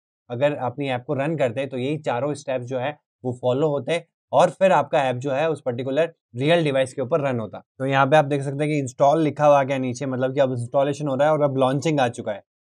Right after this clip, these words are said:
जैसे ही लॉन्च पे क्लिक हुआ तो यहाँ हमारी जो ऐप है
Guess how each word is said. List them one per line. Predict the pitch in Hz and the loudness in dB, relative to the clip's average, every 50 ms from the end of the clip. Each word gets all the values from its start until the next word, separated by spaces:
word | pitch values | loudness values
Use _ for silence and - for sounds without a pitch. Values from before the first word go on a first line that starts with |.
| _ _ - | _ _ -10
जैसे | 104 123 123 120 - 180 | -6 -4 -4 -2 -2 -2
ही | 180 170 | 0 0
लॉन्च | 151 139 151 165 151 | 0 0 0 -2 -2
पे | 156 151 160 | -4 -4 -4
क्लिक | - 160 170 156 - | -4 -2 -4 -4 -2
हुआ | 147 139 143 151 | 2 4 4 4
तो | 147 - 160 | 4 2 -2
यहाँ | 151 123 120 120 131 151 | -2 -2 -2 -2 -2 -2
हमारी | 156 151 147 143 147 147 147 | -2 -2 -2 -2 -2 -4 -4
जो | 139 147 127 | -4 -2 -2
ऐप | 120 123 135 135 123 | 0 0 0 0 0
है | 131 131 147 147 | -2 -4 -4 -6